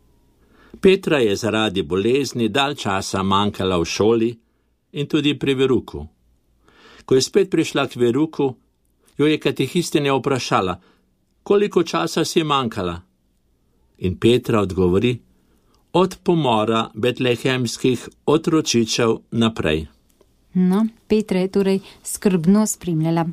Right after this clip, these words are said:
Speaker 2: program verouka. Nocojšnjo katehezo pa nadaljujemo s predstavitvijo Svetovnega dneva bolnikov, ki smo ga obhajali pred štirimi dnevi.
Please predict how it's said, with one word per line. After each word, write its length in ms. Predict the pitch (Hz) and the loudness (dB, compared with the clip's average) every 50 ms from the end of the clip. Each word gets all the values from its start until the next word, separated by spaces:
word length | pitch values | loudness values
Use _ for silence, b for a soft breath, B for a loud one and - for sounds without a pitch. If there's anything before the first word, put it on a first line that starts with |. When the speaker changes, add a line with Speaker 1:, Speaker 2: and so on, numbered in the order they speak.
| - _ _ | -8 _ _
Speaker 2:
program 500 | - 196 185 175 180 175 165 170 170 175 | 0 0 0 0 0 -2 0 0 0 0
verouka. 580 | 165 175 175 180 175 175 175 175 - - - B B B B B B B B B | 0 0 0 0 0 0 -2 -2 -4 -6 -6 B B B B B B B B B
Nocojšnjo 420 | - 240 233 277 294 302 - 294 254 | 2 2 4 2 2 2 2 0 0
katehezo 640 | - 220 - 175 160 - 240 277 311 - 302 269 226 - | 0 -4 -6 -8 -4 -2 -2 0 0 0 0 -2 -2 -2
pa 200 | - 202 202 208 | -2 0 0 2
nadaljujemo 580 | 202 202 196 175 180 180 196 214 208 196 190 185 | 2 0 0 -2 0 0 2 2 2 2 0 0
s 80 | - | -2
predstavitvijo 880 | - - - 175 - - - 185 170 180 233 233 - 202 208 196 196 202 | -6 -8 -8 -8 -8 -4 -4 0 2 2 2 2 2 2 2 2 2 0
Svetovnega 600 | - - 185 175 - 208 214 214 202 185 180 175 | -2 -4 -4 0 2 2 4 4 2 2 0 0
dneva 340 | 160 185 190 190 170 180 | 2 2 2 2 2 0
bolnikov, 600 | 160 151 170 165 170 196 247 269 - - 320 320 311 | -2 -2 0 2 4 4 4 2 2 2 0 0 0
ki 120 | - - 220 | -2 -4 -2
smo 200 | - - 233 220 | 0 0 0 0
ga 180 | 202 208 214 233 - - | 0 0 -2 -2 -2 -2
obhajali 600 | 226 220 - - - 180 170 170 175 185 190 208 | -4 -4 -4 -6 -4 -2 -2 0 0 2 2 0
pred 340 | 208 - - 220 220 220 - - | 0 -2 -2 -2 -2 -4 -6 -8
štirimi 560 | - - - - - 269 285 294 277 269 269 226 | -8 -6 -2 0 2 2 4 4 2 2 0 0
dnevi. 440 | 175 - 185 170 180 - 156 196 | -4 -6 -8 -8 -8 -10 -10 -12